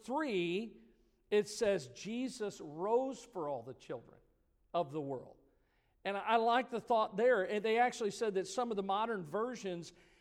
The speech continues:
as, as they have tweaked it a couple times here and there,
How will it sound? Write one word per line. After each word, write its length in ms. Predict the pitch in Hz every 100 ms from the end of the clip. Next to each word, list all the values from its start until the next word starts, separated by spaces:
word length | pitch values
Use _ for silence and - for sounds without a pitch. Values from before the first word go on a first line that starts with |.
| _
as, 320 | 190 185 175 -
as 320 | 202 185 -
they 180 | 196 180
have 320 | 190 147 -
tweaked 400 | - 247 247 226
it 100 | 190
a 40 |
couple 280 | 165 233 -
times 360 | - 208 196 -
here 160 | 185
and 100 | 170
there, 300 | 220 214 175